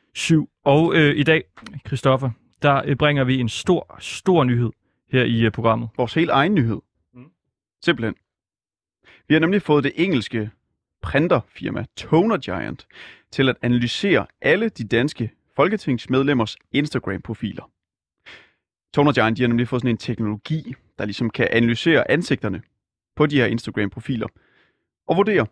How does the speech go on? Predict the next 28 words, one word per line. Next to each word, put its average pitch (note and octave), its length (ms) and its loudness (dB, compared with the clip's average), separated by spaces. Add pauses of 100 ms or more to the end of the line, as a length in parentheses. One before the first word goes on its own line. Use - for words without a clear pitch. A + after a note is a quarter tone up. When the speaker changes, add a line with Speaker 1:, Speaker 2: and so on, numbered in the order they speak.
(140)
Speaker 2:
om B2 120 2
personen C3 480 0
er G#2 280 0
lykkelig D3+ 360 0 (580)
eller D#3 240 2 (500)
ulykkelig. B2 400 0 (2000)
Speaker 1:
Ja, D3+ 160 2 (160)
og, C3+ 260 2
øh, A#2+ 200 4
de A#2+ 80 -2
fleste, D#3+ 360 -2
de C#3 60 -2
kender D3 260 2
jo C#3+ 80 2
nok, A#2+ 280 2
øh, A#2 200 0
Toner B2 400 0
Giant, A2+ 440 0
altså A#2+ 200 -2
en C#3+ 140 2
af C3 60 2
de A#2+ 120 -2
helt D3+ 280 -4
store, B2 440 2
øh, A#2+ 60 0
spillere B2+ 400 0
inden A#2 160 0
for, A2+ 260 -4